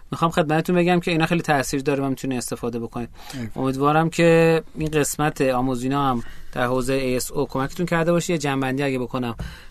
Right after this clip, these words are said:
Speaker 1: ریتینگ خیلی مهمه، دو کرش خیلی مهمه، سه با اکسپریمنت می‌تونید بفهمید که چه کلمات کلیدی، چه چیزایی رو می‌تونید بهبود بدین. این یه نمونه کلی بود. خب قطعاً اگه بخواید بیشتر در موردش یاد بگیرین می‌تونید، اه،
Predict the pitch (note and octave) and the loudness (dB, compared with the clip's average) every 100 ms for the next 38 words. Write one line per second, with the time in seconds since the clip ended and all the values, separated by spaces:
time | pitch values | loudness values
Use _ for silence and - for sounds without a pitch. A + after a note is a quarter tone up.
0 | - C3 - C#3 F3+ E3 D#3+ D#3 D#3+ D#3+ | -2 -2 -2 0 2 4 2 2 2 2
1 | C#3 C#3+ C3 C3 C#3 - D#3+ D#3+ D#3 D#3+ | 2 0 0 0 0 2 0 0 0 0
2 | D#3 - D3+ C#3 B2 - B2 B2+ C#3+ D#3 | -2 0 0 2 0 -2 -2 -2 -4 -4
3 | D3 D3 D3 - C#3+ C#3+ D3 C#3 - - | -4 -2 -2 -2 -4 -2 -2 -4 -6 -18
4 | - - C#3+ B2+ C3 - - C3 C3 D3 | -10 -6 -2 0 -2 -4 -4 -2 -2 -2
5 | C3 A#2+ B2+ C3 C3 - - - - - | -2 -2 0 0 -4 -12 -20 -20 -20 -20
6 | - - - - C3+ C3 - C#3 C3 A#2 | -20 -20 -16 -4 -2 -2 -2 -2 -2 -2
7 | A#2+ A2+ A2+ B2 F3+ F#3+ F#3 D#3 C#3+ C#3+ | -4 -4 -6 -2 0 4 4 4 4 2
8 | E3+ - D3 D3+ E3+ F3 D#3 B2+ B2+ D3 | 0 4 4 4 0 0 0 0 0 -2
9 | C#3 C3 C3 B2 - B2+ B2 A#2+ - B2+ | -2 -4 -4 -4 -4 -2 -2 -4 -4 -6
10 | A#2+ B2 B2 C3+ D3 - D3 C#3+ - - | -4 -6 -4 -4 -6 -6 -6 -6 -8 -10
11 | - - - A#2 A#2 A#2 | -10 -8 -4 -2 0 0